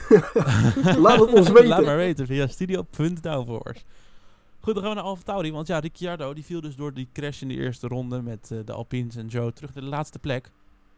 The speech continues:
Speaker 2: Maar ja, hij wist ondanks al dat gedoe gewoon voor Tsunoda te eindigen eind van de race. Dat, eh, heb ik de Vries, eh, niet zien doen dit seizoen.
Speaker 1: Wel,
Speaker 2: Ehm,
Speaker 1: wel op een andere strategie, hè?
Speaker 2: Ja, maar goed, je, je ligt achteraan, eh, en je
Speaker 1: Ja.
Speaker 2: nog ve-, ve-, ver-, vecht je weg terug.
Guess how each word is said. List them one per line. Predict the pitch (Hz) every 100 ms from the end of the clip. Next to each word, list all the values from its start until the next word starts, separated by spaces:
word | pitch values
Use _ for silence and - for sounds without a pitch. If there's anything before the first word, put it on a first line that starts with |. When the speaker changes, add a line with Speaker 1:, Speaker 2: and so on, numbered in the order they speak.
| _ _
Speaker 2:
Maar | -
ja, | 196 -
hij | 175
wist | 175 180 - -
ondanks | 202 190 156 143
al | - 160
dat | 156 151
gedoe | 170 165 147
gewoon | 151 147
voor | 160 160
Tsunoda | - 156 160
te | 139
eindigen | 117 117 120
eind | 113 123
van | 117
de |
race. | 113 123 175 - _ _ _ _ _ _ _
Dat, | 123 120
eh, | 127
heb | 117
ik | 127
de |
Vries, | 120 139 123
eh, | 123
niet | 120 127
zien | 123
doen | 127
dit | 117 -
seizoen. | 117 120 170 _ _ _
Speaker 1:
Wel, | - 175 240
Speaker 2:
Ehm, | 147 147 143
Speaker 1:
wel | 208
op | 226
een | 220
andere | 208 202 185
strategie, | - 190 175 156 131
hè? | 131 226 _ _ _ _ _ _ _
Speaker 2:
Ja, | - 76 -
maar | 117 113
goed, | - 131 120
je, | 123 123 131
je |
ligt | 127 127
achteraan, | 123 - - 135 139 135 135
eh, | 139
en | 131
je | -
Speaker 1:
Ja. | 143 - 160
Speaker 2:
nog | 120 - -
ve-, | 135
ve-, | 135 143 -
ver-, | 151 139
vecht | - 160 156
je | - 151
weg | 151 139
terug. | 147 147 -